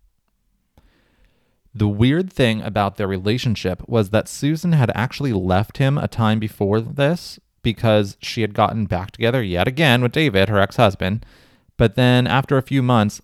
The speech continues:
left him and went back to Tom, whom she was just crazy about and had planned an entire future in her head with.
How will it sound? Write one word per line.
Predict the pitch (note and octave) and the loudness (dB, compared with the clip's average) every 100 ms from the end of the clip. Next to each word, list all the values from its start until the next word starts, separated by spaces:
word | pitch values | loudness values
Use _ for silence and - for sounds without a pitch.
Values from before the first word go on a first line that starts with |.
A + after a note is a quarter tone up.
| - | 0
left | A2+ A#2 - | 2 2 2
him | A#2 | 2
and | G#2 | 2
went | F#2+ | 2
back | F#2 F2 | 0 -2
to | F#2 | -6
Tom, | - C#3 D#2+ A2 _ _ _ _ _ _ _ _ | 0 2 0 -4 _ _ _ _ _ _ _ _
whom | A#2+ A2+ A2+ | 0 0 0
she | - A2+ | -4 -4
was | G#2 F#2 | -2 -4
just | - G#2 - - | -2 -2 -2 -18
crazy | - - - A#2 G#2+ F#2+ | -18 -12 -2 0 0 -4
about | F2 E2+ G#2+ - _ A#2 | -2 0 0 -2 _ -4
and | G#2 G#2 G2+ | -2 -2 -2
had | G#2 | -6
planned | - G2 F#2+ G2 | -6 -4 -4 -4
an | F#2 | -6
entire | F#2 - F#3 F#2+ | -6 -6 -6 -6
future | - G2+ - F#2 | -8 -12 -8 -8
in | |
her | F#2 | -6
head | F#2 - | -6 -6
with. | G2+ - - | -8 -12 -16